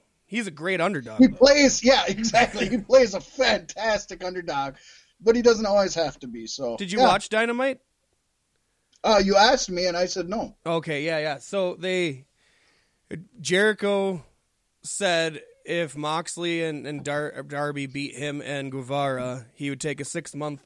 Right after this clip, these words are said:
Speaker 1: leave of absence. Um, no, no, not even. It was if, if, uh, Moxley wasn't taken out on a stretcher.
Speaker 2: Okay. Yep.
Speaker 1: And, uh, so they jumped Moxley before the match, and so Darby fought Jericho and, and Guevara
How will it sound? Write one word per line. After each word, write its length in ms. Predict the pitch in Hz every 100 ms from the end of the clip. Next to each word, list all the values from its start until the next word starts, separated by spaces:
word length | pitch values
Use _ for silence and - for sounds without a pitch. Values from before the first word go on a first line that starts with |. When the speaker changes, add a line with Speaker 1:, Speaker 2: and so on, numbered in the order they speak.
| -
Speaker 1:
leave 300 | 127 143 147
of 120 | 143 -
absence. 840 | 143 143 131 - 123 113 - - _ _ _ _ _ _ _ _ -
Um, 600 | 156 147 143 135 131 127 - -
no, 180 | 214 220
no, 120 | 202
not 180 | 196 208
even. 320 | 214 202 151 -
It 60 |
was 180 | 175 170 165
if, 220 | 190 -
if, 280 | 170 175 -
uh, 200 | 160 151
Moxley 380 | 147 147 143 160
wasn't 300 | 151 151 120
taken 240 | 147 143 139
out 120 | 135
on 100 | 135
a 60 |
stretcher. 560 | 123 - 131 120 117 107 _ _ _ _ _ _ _ _ 202
Speaker 2:
Okay. 260 | 214 175 208 _ _
Yep. 120 | 143
Speaker 1:
And, 360 | 151 147 143 139
uh, 500 | 139 135 131 123 - _ _ _
so 220 | - - 202
they 140 | 185
jumped 360 | 135 160 196 139
Moxley 440 | 156 170 - 156
before 340 | 143 - 160
the 80 | 151
match, 400 | 139 147 143 131
and 140 | 147 143
so 140 | 156
Darby 640 | 139 127 143 160 170 143 120
fought 480 | - 143 139 - -
Jericho 680 | 143 139 135 127 131 131
and, 400 | 120 127 123 120
and 240 | 110 123 120
Guevara 640 | 123 131 127 127 120 117